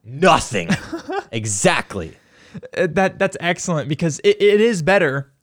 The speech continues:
Speaker 2: if you can find out that they're gonna get something and you just get it first.
Speaker 1: Yes. And then you're saving them money. And in their mind,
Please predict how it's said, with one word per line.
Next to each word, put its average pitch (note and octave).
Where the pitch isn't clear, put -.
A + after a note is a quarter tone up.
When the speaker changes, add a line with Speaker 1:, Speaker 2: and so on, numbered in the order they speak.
Speaker 2:
if D3+
you F3
can D3+
find E3+
out E3
that D#3
they're C#3+
gonna F3
get E3
something E3
and C#3+
you C3+
just C3
get C#3+
it -
first. -
Speaker 1:
Yes. -
And C#3+
then E3+
you're C#3+
saving E3
them D3
money. A2+
And C3+
in C#3+
their D#3+
mind, B2+